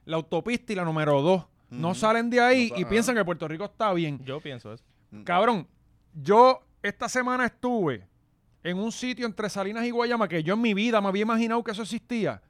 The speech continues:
Speaker 1: que estuve como media hora pedaleando para llegar a una comunidad, cabrón.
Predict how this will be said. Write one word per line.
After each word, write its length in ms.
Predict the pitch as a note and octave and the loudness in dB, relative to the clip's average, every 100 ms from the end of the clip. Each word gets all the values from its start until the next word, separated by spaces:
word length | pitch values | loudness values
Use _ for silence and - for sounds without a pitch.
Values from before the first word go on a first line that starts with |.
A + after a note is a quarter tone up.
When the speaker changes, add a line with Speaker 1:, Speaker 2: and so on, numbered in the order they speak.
| _ _ - | _ _ -14
Speaker 1:
que 80 | D3 | -6
estuve 260 | G#3+ B3 | 2 2
como 220 | G#3+ F3+ | 4 4
media 400 | E3 G3+ B3+ B3 | 4 2 4 6
hora 400 | A#3 B3+ A3+ F3 - _ - | 10 10 8 2 -8 _ -2
pedaleando 580 | F3 F#3 F#3+ B3+ B3 G#3 | 2 2 2 0 2 2
para 120 | F#3+ | 2
llegar 200 | F3+ G3+ | 2 2
a 40 | |
una 100 | B3+ | 0
comunidad, 500 | C4+ C#4 C#4 C4 C#4+ | -2 -2 0 2 2
cabrón. 360 | D4 C#4 E4+ | 2 -2 -4